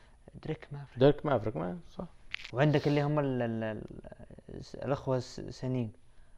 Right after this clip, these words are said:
Speaker 1: آه، يوم حرب سرار سيريس مع نيكس تي. <laughs> مع نيكس تي.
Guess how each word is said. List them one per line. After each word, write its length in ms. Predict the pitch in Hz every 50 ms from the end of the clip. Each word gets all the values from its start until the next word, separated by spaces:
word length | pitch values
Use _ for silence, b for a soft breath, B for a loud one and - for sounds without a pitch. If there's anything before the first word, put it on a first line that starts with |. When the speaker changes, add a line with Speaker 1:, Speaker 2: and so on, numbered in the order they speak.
| - - - - - - - - -
Speaker 1:
آه، 380 | 117 117 117 113 117 117 120
يوم 220 | 123 131 147 151 -
حرب 260 | - - 151 135 139
سرار 260 | - - 147 143 135
سيريس 360 | 123 147 139 117 110 - - - - - - - -
مع 200 | 123 123 113 110 120 123 123 123 123 123 120 120
نيكس 240 | 123 127 123 - -
تي. 200 | - 127 110 - - - _ _ - - B B B 131
<laughs> 760 | 120 B - - - - - - - - - - - - - -
مع 100 | 120 131
نيكس 260 | 139 135 - - -
تي. 220 | - 190 175 -